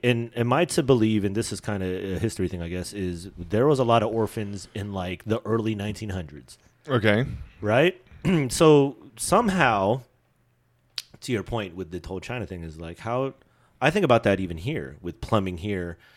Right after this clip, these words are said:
Speaker 1: and buildings here. And I'm thinking, okay, the child law labor thing, there was kids working in big warehouses full of
Speaker 2: Right.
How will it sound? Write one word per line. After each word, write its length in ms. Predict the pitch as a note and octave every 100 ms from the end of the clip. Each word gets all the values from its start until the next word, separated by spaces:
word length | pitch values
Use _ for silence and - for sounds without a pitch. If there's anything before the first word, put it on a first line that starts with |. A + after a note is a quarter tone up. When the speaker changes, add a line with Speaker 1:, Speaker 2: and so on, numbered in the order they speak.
| _ -
Speaker 1:
and 440 | G#2 G2+ F#2 F#2 - _
buildings 460 | E2 A2+ G#2 G2+ F#2+
here. 440 | - D4+ F#2 D#2 - _ _ -
And 100 | A2
I'm 140 | G3+
thinking, 500 | C#3 G#2+ G2+ F#2 F2+ - - _ _ _ _ _ _ _ _ -
okay, 240 | B2 G2+
the 80 | F2+
child 360 | - E3+ F#3
law 180 | B2+ B2+
labor 280 | A#2 G2+ F2+
thing, 320 | E2+ F2 E2 E2 _ _ _ _ -
there 260 | F#2 B2 D#3
was 120 | D3
kids 300 | - D3 A#2
working 380 | G#2+ A#2+ B2+ A#2
in 300 | G2 G2+ F2+
big 500 | D#2 G#2+ G#2 F#2 - _ _
warehouses 720 | F2 G2+ G2 G2+ F#2 - F#2
full 260 | - A2 F#2+
of 40 | F#2
Speaker 2:
Right. 240 | F2+ F#2